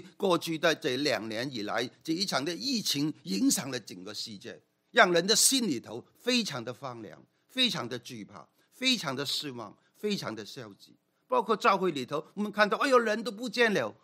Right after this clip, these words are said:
哦，只有看见牧师或者一个讲道的人在这边来讲道，是，就是这样。但是神对这个刚刚打胜仗的一个亚撒王，对他说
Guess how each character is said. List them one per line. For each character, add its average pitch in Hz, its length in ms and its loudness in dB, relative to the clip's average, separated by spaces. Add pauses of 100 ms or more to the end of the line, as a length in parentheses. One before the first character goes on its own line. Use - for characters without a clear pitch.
哦， 123 180 -12 (260)
只 226 120 -6
有 226 120 6
看 208 200 0
见 196 140 0
牧 233 200 -4
师 233 240 0
或 208 120 4
者 180 80 -2
一 196 80 -2
个 196 80 -2
讲 147 280 4
道 180 140 4
的 175 120 0
人 165 160 -4
在 165 120 -4
这 131 140 -10
边 127 200 -12
来 101 120 -12
讲 - 300 -20
道， - 100 -20 (400)
是， - 180 -2 (100)
就 226 200 -2
是 156 180 -6
这 113 140 -16 (100)
样。 90 120 -20 (500)
但 127 180 -4
是 117 180 -8
神 120 480 -6 (220)
对 170 160 6
这 131 140 -4
个 139 160 -4 (280)
刚 190 200 0
刚 185 200 0
打 - 260 -2
胜 143 260 2
仗 113 220 -6
的 127 80 -10
一 123 80 -12
个 135 120 -10
亚 131 220 -6
撒 90 300 -12
王， 85 220 -18
对 107 140 -12
他 98 140 -12
说 - 200 -14